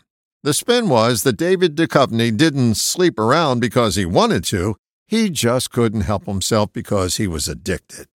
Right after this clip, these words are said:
Where does it end? "I'm addicted to robbing people at A T M machines"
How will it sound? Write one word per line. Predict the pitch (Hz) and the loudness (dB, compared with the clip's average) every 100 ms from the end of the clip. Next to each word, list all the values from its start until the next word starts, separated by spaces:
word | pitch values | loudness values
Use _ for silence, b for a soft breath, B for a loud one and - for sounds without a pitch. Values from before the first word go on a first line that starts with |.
| _ _ _ - | _ _ _ -6
Where | 226 269 | -2 0
does | 247 202 | 2 2
it | 226 | 2
end? | 226 233 123 76 _ _ _ _ | 2 2 0 -4 _ _ _ _
"I'm | 143 190 | 0 2
addicted | 127 123 - 143 | 4 4 4 0
to | - | 4
robbing | 110 120 123 107 | 4 4 0 0
people | 131 139 139 | -2 0 2
at | |
A | 147 156 | 2 2
T | 170 180 | 0 0
M | 214 | 0
machines" | 202 165 135 92 87 - | 0 0 0 -2 -4 -8